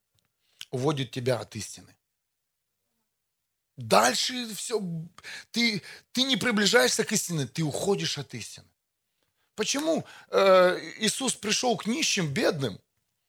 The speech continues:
Они недалеко ушли. Кто-то слышит? Недалеко. Почему сейчас очень тяжело достигнуть людей,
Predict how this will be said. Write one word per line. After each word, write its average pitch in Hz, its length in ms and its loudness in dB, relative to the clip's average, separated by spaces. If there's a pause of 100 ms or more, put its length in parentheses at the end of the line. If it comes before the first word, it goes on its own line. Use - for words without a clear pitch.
(180)
Они 214 220 -2
недалеко 190 480 0
ушли. 135 380 -10 (960)
Кто-то 170 220 -2
слышит? 185 340 -2 (880)
Недалеко. 202 760 2 (500)
Почему 240 360 0
сейчас 208 440 0
очень 202 380 -2 (180)
тяжело 190 400 2
достигнуть 160 680 -2
людей, 175 600 0